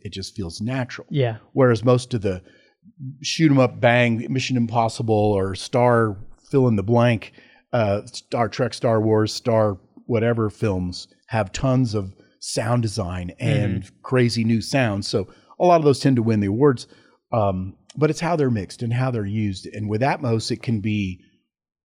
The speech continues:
Speaker 1: it can be knock you over the head obvious with things flying around, or it can be very subtle with things behind you and above you, and they move around. So it's, it's an, and I'm just running on and on, but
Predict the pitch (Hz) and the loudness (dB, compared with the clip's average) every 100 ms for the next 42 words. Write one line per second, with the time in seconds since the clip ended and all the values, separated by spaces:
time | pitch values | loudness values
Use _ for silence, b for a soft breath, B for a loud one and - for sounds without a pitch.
0 | - - 127 107 104 104 127 - 131 113 | -6 -4 -2 -2 -2 2 0 2 0 0
1 | 101 120 107 120 113 98 98 - - b | 0 0 0 0 0 -2 -8 -12 -18 b
2 | b b 113 113 120 107 - 120 104 101 | b b -10 -4 -4 -4 -4 -4 -4 -4
3 | 101 110 139 160 160 135 143 135 120 - | -4 -4 -4 -4 -4 -2 0 -2 -4 -8
4 | - 123 101 85 92 - _ 110 98 101 | -6 -6 -6 -8 -12 -16 _ -10 -10 -12
5 | 107 117 117 117 92 82 85 80 - 101 | -14 -8 -4 -4 -6 -12 -14 -16 -14 -10
6 | 107 104 95 87 69 b b - 104 101 | -10 -10 -12 -16 -18 b b -10 -6 -4
7 | 107 127 104 104 104 104 76 - - 120 | 0 0 -2 -4 -4 -4 -8 -14 -2 0
8 | 120 - - b b b _ 147 - 131 | 0 -4 -16 b b b _ -2 2 2
9 | 135 151 165 143 123 104 113 107 95 90 | 2 0 2 2 0 -2 -4 -2 -4 -4
10 | 139 165 107 104 | 0 0 0 -4